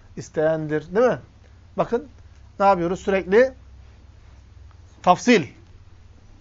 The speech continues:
Ehl-i sünnet vel cemaatin menheci budur. Aleyhisselatü vesselam bakın Allah Teala'nın hep haber veriyor. Haber verirken verdiği haberlere bakın. Ne var? Hep ispat var. Rabbiniz gecenin üçte birinde yeryüzünün semasına iner.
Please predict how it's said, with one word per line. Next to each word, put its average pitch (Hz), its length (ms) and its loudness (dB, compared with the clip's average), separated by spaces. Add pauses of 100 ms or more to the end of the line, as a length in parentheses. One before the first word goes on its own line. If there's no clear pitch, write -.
(760)
Ehl-i 170 220 -8
sünnet 202 200 -12
vel 196 120 -4
cemaatin 196 360 -6
menheci 190 360 -6
budur. 175 300 -6
Aleyhisselatü 185 400 -6
vesselam 185 340 -4
bakın 196 180 -2
Allah 202 260 -2
Teala'nın 202 260 -2
hep 208 80 -8
haber 190 340 2
veriyor. 143 160 -4
Haber 202 280 0
verirken 196 360 -4
verdiği 190 220 0
haberlere 202 380 -2
bakın. 240 240 -4 (520)
Ne 233 140 4
var? 240 200 4
Hep 247 100 -6 (920)
ispat - 380 6
var. 165 260 -2 (1600)
Rabbiniz 208 400 2
gecenin 202 320 0
üçte 196 320 -6
birinde 202 380 -6 (120)
yeryüzünün 196 400 0
semasına 202 500 -4
iner. 202 280 -4